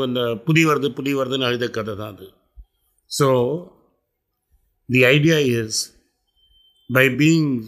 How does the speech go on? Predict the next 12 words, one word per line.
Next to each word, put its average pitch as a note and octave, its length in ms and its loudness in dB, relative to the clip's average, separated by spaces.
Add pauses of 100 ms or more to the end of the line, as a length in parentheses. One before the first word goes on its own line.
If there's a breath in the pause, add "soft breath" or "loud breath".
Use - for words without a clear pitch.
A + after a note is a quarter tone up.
(600)
at A#2 80 -10 (140)
times C#3+ 240 0 (260)
straight C#3+ 360 -4
for, B2+ 120 0 (1120)
uh, A#2 100 -2 (560)
straight D3+ 380 2
but B2 200 -4
dreadfully C#3+ 380 -2 (100)
honest B2+ 420 -4
and G2+ 180 -4
upfront, G#2 420 -4 (2250)
you D3 120 2